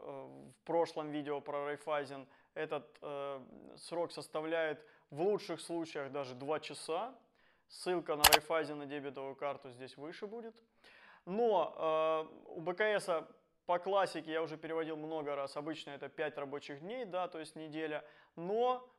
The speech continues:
бывают моменты, когда они и за один рабочий день переводят, что тоже приятно.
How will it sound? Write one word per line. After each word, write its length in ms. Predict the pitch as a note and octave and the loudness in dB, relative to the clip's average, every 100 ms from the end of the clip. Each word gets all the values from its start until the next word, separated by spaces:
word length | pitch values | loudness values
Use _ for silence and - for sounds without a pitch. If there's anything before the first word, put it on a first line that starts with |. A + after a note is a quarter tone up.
| - | -6
бывают 680 | E3 E3+ F3+ G3 G#3 F#3+ F#3 | -2 2 4 6 4 2 -4
моменты, 540 | E3 E3 F#3+ G#3 F#3 | -4 -4 -4 -4 -2
когда 360 | D#3+ C#3+ E3 F3+ | -2 0 2 2
они 220 | E3 F#3 - | 0 -6 -6
и 100 | E3 | -4
за 240 | D3 E3 | 2 2
один 600 | - G3 F3+ D#3+ F#3 D#3+ | 2 -2 -2 -4 -2 -2
рабочий 480 | D3 C3+ D3+ - C3+ | -2 -2 -4 -6 -12
день 400 | B2+ C#3+ E3+ G3 | -10 -6 -6 -6
переводят, 640 | D#3+ D3+ C3+ C3 C3 A#2+ | -6 -6 -6 -8 -10 -12
что 180 | - C#3 | -14 -10
тоже 240 | D3 F3+ | -4 -4
приятно. 540 | F3+ D#3 C#3+ B2+ - | -4 -4 -6 -6 -10